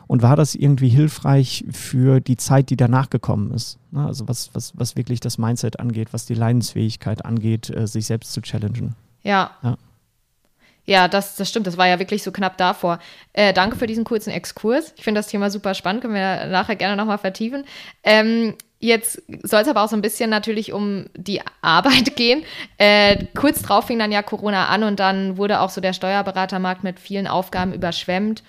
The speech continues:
Speaker 2: Äh, Überbrückungshilfen, äh, Hilfen für notleidende Unternehmen. Wie,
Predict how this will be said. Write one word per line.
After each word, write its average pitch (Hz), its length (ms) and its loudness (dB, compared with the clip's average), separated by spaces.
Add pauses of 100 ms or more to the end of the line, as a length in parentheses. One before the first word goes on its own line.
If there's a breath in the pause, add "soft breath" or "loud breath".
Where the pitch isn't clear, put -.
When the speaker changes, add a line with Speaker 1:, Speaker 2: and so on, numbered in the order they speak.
(360 loud breath)
Speaker 2:
Äh, 185 320 0
Überbrückungshilfen, 185 1300 -4
äh, - 760 -6
Hilfen 226 300 4
für 202 140 -2
notleidende 196 440 0
Unternehmen. 180 560 -2 (300 loud breath)
Wie, 247 340 0